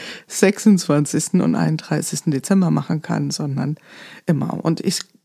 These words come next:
gebe es zu, es steht noch aus für mich für dieses Jahr. Also ich habe nicht die Zeit zwischen den Jahren genutzt, sondern zwischen den Jahren standen andere Dinge an. Und ich werde das definitiv machen, weil ich einfach die Erfahrung gemacht habe, dass es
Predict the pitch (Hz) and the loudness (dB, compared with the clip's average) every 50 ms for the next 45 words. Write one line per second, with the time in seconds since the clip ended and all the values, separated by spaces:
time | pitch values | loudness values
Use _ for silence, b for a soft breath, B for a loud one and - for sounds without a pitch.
0 | _ - 185 185 151 147 - - - - 294 359 392 311 240 214 - - - 180 | _ 0 2 2 2 0 -4 -8 -6 -2 0 0 0 0 0 -2 -4 -2 -2 -2
1 | 175 - - 170 165 - - 202 226 240 - - 220 202 196 208 - - - 170 | -2 -2 -2 -4 -4 -2 -2 -2 -2 -2 -4 -2 -2 0 0 -2 -2 -4 -6 -6
2 | 185 190 190 - 185 - - - 190 208 - 165 151 151 - - 170 156 160 165 | -4 -4 -4 -4 -6 -4 -4 -2 -2 -2 -2 -2 -4 -4 -2 -2 -2 -2 0 -2
3 | 165 156 160 180 202 247 262 - - - - - - 202 202 - - 220 214 202 | 0 2 4 4 4 4 2 -2 -6 -10 -12 -8 -8 -6 -6 -6 -4 -2 -2 -2
4 | 208 - - - 190 - - 185 185 185 180 185 196 196 185 185 185 170 180 170 | -4 -4 -8 -8 -6 -4 -4 -2 -2 -2 -2 -2 -2 -2 -2 -2 -2 -2 -2 -2
5 | 180 185 180 - - - 180 165 165 160 160 B B B B B B B B B | -2 -2 -4 -6 -8 -6 -4 -2 -2 -2 -4 B B B B B B B B B
6 | B B B - - _ - - - - 156 143 - - 151 - - 151 156 175 | B B B -20 -20 _ -14 -10 -6 -6 -6 -4 -4 -4 -4 -2 -2 -4 -4 -4
7 | 147 135 - - - 160 156 139 160 - - 196 208 202 175 165 170 - - 165 | -4 -6 -6 -4 -4 -4 -4 -2 -2 0 2 2 2 4 2 0 -2 -2 -2 -2
8 | 165 165 175 - - 151 156 165 b b b b b b b b b b b _ | -2 -2 -2 -4 -4 -4 -4 -6 b b b b b b b b b b b _
9 | 247 - 156 151 139 143 - 160 - - 160 - 135 - 156 151 - - - 165 | _ -8 -6 -6 -6 -6 -8 -10 -8 -6 -6 -6 -4 -6 -8 -8 -10 -6 -6 -6
10 | 165 - - 185 180 160 175 - - 170 165 170 - - - - 165 156 151 185 | -6 -4 -2 0 0 0 -2 -4 -6 -6 -6 -6 -8 -12 -8 -4 -2 -2 -2 -2
11 | - - 233 254 311 311 302 302 254 220 190 175 160 170 170 - - 160 147 147 | -2 -2 -2 -2 -2 -4 -8 -10 -12 -8 -6 -4 -4 -4 -6 -6 -8 -8 -8 -8
12 | - - - - - - 170 - - - - 165 165 - - - 175 165 165 160 | -10 -14 -14 -10 -8 -8 -8 -8 -8 -8 -6 -4 -6 -6 -6 -6 -6 -6 -6 -6
13 | - - - - - - - 156 - - 160 - - | -8 -10 -12 -12 -10 -10 -10 -10 -8 -8 -8 -8 -8